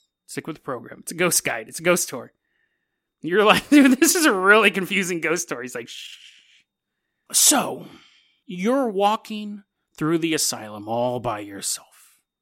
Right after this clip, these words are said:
in the dark halls with just a flashlight, you little urban explorer, you, wanting to get some good footage for your YouTube channel.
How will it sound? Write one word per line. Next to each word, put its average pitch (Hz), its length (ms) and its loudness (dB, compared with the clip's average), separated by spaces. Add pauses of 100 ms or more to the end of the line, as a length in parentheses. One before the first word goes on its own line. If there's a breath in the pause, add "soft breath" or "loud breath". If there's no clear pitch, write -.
(200)
in 135 60 -12
the 120 80 -14
dark 123 320 -4
halls 110 540 -8
with 156 120 -10
just - 220 0
a 170 40 -12
flashlight, 156 800 -6
you 147 120 -8
little 143 300 -4
urban 139 300 -4
explorer, 135 640 -6
you, 131 320 -12 (800)
wanting 123 380 -6
to - 200 -12
get 135 220 -12
some 123 220 -10
good 127 220 -8
footage 139 460 -10
for 131 120 -10
your 110 200 -14
YouTube 131 580 -10
channel. 139 500 -16